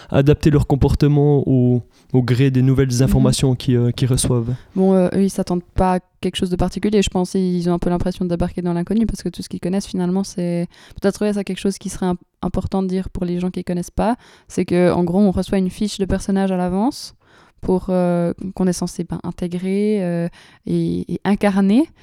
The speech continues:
Speaker 2: Mais du coup, ça implique un caractère, ça implique des connaissances, ça implique des relations. Euh, mais en fait, tout ce qui, c'est tout ce qu'une personne, euh,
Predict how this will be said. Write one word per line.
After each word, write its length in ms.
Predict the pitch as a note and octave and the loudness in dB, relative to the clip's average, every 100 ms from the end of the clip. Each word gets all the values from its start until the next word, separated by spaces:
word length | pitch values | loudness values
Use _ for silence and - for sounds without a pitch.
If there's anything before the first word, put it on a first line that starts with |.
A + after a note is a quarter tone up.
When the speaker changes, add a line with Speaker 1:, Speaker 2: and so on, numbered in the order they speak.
| - - - | -20 -8 -4
Speaker 2:
Mais 80 | |
du 120 | F3 F#3 | -2 0
coup, 100 | A3+ | 0
ça 180 | - | 0
implique 380 | F3 - F#3+ - | 0 0 -2 -2
un 140 | E3 E3 | -4 -4
caractère, 580 | F3+ F#3+ - A3 A3 G#3 | -4 -6 -2 2 2 2
ça 120 | F#3 | -2
implique 400 | E3+ - F#3 F3+ | -4 -4 -6 -4
des 180 | E3 E3 | -4 -2
connaissances, 600 | F#3+ G3+ G3 G#3+ G#3 - | 0 0 0 0 0 -2
ça 120 | F#3 | -4
implique 320 | F3 - F3 | -2 -4 -4
des 140 | E3 | -6
relations. 640 | E3 G3 F#3+ - G#3 A#3 C#4+ - - - - | -2 0 0 0 0 0 -2 -10 -20 -20 -8
Euh, 680 | F#3 E3+ F3 E3+ F3 E3+ E3+ | -2 0 0 -2 0 0 -2
mais 200 | F#3 F3 | -2 -2
en 80 | E3+ | -2
fait, 240 | E3+ G#3 - | -2 -6 -4
tout 120 | G3+ | -8
ce 120 | - | -8
qui, 500 | - G3 F#3+ F#3 F3+ - _ _ _ _ _ | -4 -2 -2 -2 -4 -8 _ _ _ _ _
c'est 380 | - - G3 - | -20 -4 -4 0
tout 120 | A3 | 0
ce 120 | G#3 - | 0 4
qu'une 320 | G#3+ G#3 G3 | 4 4 2
personne, 540 | G3+ - A3 G#3+ G3+ | 2 2 0 2 2
euh, 500 | F#3+ F#3+ F#3 F3+ F3+ | 0 0 0 0 -2